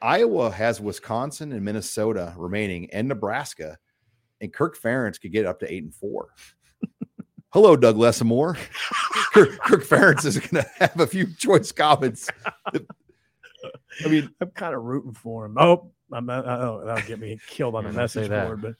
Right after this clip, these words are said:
Speaker 3: Don't say that.
Speaker 2: um,
Speaker 1: Scary Gary's gonna call
Speaker 2: yeah,
Speaker 1: you
Speaker 2: come
Speaker 1: out
Speaker 2: on,
Speaker 1: again.
Speaker 2: Gary. Come on, Gary.
Speaker 1: <laughs> His name is Scary Gary for
Speaker 2: Yeah,
Speaker 1: the
Speaker 2: Gary,
Speaker 1: record.
Speaker 2: get, yeah, get after it.
Speaker 1: Um, well, yeah, we're, um, we're wrapping it up here. We'll go a few more minutes here, guys, but it's gonna be a hell of a week.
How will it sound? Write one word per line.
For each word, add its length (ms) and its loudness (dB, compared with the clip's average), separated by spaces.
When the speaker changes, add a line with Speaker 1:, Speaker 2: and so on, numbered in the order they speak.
Speaker 3:
Don't 120 -18
say 160 -16
that. 260 -12
Speaker 2:
um, 280 -4
Speaker 1:
Scary 260 2
Gary's 460 0
gonna 180 -4
call 160 0
Speaker 2:
yeah, 60 4
Speaker 1:
you 140 4
Speaker 2:
come 100 8
Speaker 1:
out 60 8
Speaker 2:
on, 60 2
Speaker 1:
again. 100 -4
Speaker 2:
Gary. 100 4
Come 180 -2
on, 160 2
Gary. 300 -2
Speaker 1:
<laughs> 200 -14
His 240 0
name 200 4
is 100 -8
Scary 480 -2
Gary 420 -4
for 100 -6
Speaker 2:
Yeah, 80 -4
Speaker 1:
the 60 -6
Speaker 2:
Gary, 300 -2
Speaker 1:
record. 80 -12
Speaker 2:
get, 180 -10
yeah, 180 -10
get 180 -12
after 380 -10
it. 100 -20
Speaker 1:
Um, 380 -6
well, 140 0
yeah, 160 2
we're, 360 2
um, 440 -4
we're 160 -4
wrapping 340 2
it 100 -6
up 180 -6
here. 240 -8
We'll 120 -8
go 140 -6
a 60 -8
few 140 -16
more 200 -8
minutes 300 -12
here, 140 -12
guys, 340 -6
but 220 -10
it's 120 -20
gonna 180 -4
be 140 -2
a 40 0
hell 160 2
of 40 -2
a 80 -2
week. 340 -8